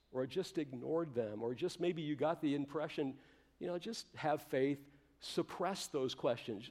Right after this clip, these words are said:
shove them aside, don't worry about them, just have faith. Well, you know what? I think that would be a very fragile kind of faith to live with. It would certainly be, um,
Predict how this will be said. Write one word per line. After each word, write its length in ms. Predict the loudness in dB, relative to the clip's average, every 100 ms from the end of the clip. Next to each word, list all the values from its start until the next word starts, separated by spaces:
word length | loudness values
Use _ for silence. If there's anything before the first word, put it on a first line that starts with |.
| -14
shove 280 | -4 -2 0
them 120 | 0
aside, 380 | 2 2 4 4
don't 160 | 2
worry 200 | 0 -2
about 260 | -2 -4 -8
them, 100 | -10 _ _
just 180 | -10 -2
have 220 | 0 -2
faith. 320 | -2 -2 -2 -8 _ _ _ _ -20 -20 _
Well, 100 | 4
you 80 | 6
know 100 | 8
what? 220 | 6 6
I 140 | 2 2
think 260 | 2 2
that 160 | 2 2
would 160 | 0 0
be 120 | 0
a 80 | 0
very 320 | 0 0 0
fragile 580 | -2 -2 0 0 -4 -6
kind 260 | -6 -6
of 80 | -8
faith 340 | -4 -4 -4 -10 _ _ _ _ _ _ -16
to 40 | -8
live 300 | -6 -6 -6
with. 200 | -12 -12 _ _ _ _ _ _ _ _
It 160 | 2 4
would 300 | 2 0 -8
certainly 580 | -8 0 0 2 2 2
be, 460 | 2 2 4 4 0
um, 460 | -6 -6 -8 -12